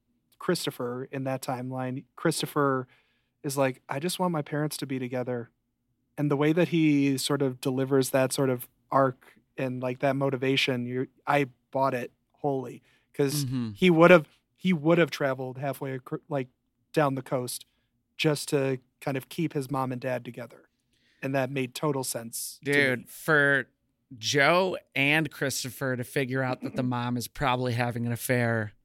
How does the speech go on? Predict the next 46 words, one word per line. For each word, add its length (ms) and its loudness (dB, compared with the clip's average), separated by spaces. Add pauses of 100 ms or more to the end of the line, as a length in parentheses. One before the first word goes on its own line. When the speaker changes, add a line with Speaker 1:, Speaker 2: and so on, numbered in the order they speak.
(520)
Speaker 2:
right 260 2
at 100 -12
the 80 -8
same 340 0
moment 400 0
when 120 -4
they 180 -2
open 260 0
the 100 0
door, 280 0
when 100 0
they 100 0
arrive 340 -2
in 120 -2
Atlanta, 560 -4 (520)
that 180 0
was 180 2
a 80 2
good, 480 4 (160)
that 100 2
was 120 2
a 80 2
solid 640 4
moment 380 2
to 200 -4
end 260 2
on 420 -2 (520)
Speaker 1:
Yeah. 300 0 (640)
Speaker 2:
for 140 -2
Speaker 1:
There 100 6
Speaker 2:
their 100 10
Speaker 1:
was 100 8
Speaker 2:
relationship. 760 0
That 220 0
was, 320 -4
uh, 200 0 (100)
I 60 8
mean, 180 2
not, 300 6 (220)
not 180 4
in 40 2
a 40 0
completionist 720 0
sense, 440 -4 (320)
but 300 0 (400)
that, 340 -2